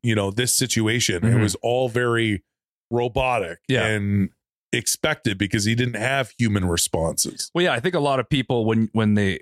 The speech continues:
Speaker 2: if you think about it, when you look at someone in a movie and you go, "Well, he doesn't have a lot of lines, so he didn't do a lot"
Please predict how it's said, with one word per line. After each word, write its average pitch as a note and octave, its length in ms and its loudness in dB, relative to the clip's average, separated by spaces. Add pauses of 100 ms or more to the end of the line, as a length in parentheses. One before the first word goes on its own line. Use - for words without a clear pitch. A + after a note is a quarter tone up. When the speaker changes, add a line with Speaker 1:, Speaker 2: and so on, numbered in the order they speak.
Speaker 2:
if F2+ 240 0
you F#2+ 80 -2
think - 180 -2
about G2+ 300 0
it, G2+ 80 0
when F#2+ 80 0
you G2 140 2
look A#2 160 0
at A2 100 -4
someone G2+ 320 2
in F#2+ 80 2
a F#2 60 -2
movie C3 320 0
and G#2 100 2
you G#2+ 80 0
go, G2+ 160 0
"Well, G2 380 -2 (340)
he C#3 60 -2
doesn't C3+ 160 -2
have B2 160 0
a A#2 40 0
lot A2 220 0
of G#2 60 0
lines, A2 320 0
so A2+ 80 2
he G2+ 40 0
didn't F#2 280 -2
do D#3+ 180 2
a - 20 2
lot" D2+ 360 -2